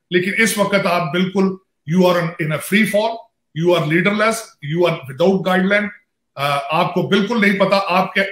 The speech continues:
आखिरी जो, जो आज की administration है वो आखिरी अपना retirement package आईएमएफ से लेके, तो वो उसको, उस पे अपना retirement package बनाएंगे, ना वो कौम तक जाएगा।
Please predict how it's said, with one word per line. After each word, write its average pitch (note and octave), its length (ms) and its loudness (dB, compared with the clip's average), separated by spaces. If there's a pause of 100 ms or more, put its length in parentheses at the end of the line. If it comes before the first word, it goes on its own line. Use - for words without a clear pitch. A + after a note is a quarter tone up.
आखिरी A#3+ 440 4
जो, F#3+ 260 0
जो F#3 220 2
आज F#3 280 0
की F#3+ 120 -4
administration F3+ 600 -2
है E3+ 100 0 (440)
वो F3+ 240 -2
आखिरी G3 420 4
अपना F#3+ 280 4
retirement F#3 580 2
package E3+ 320 -2
आईएमएफ F3 400 -2
से E3+ 120 -6
लेके, D#3 400 -4 (600)
तो C#3+ 200 -10
वो D#3+ 240 -4
उसको, D#3+ 320 -4
उस D#3+ 300 -4
पे E3 80 -2
अपना D#3 260 -4
retirement D#3 440 -4
package D3+ 360 -4
बनाएंगे, D#3+ 360 -2 (380)
ना F3+ 260 4
वो G3 180 4
कौम F3+ 260 2
तक F#3 180 0
जाएगा। F#3+ 580 2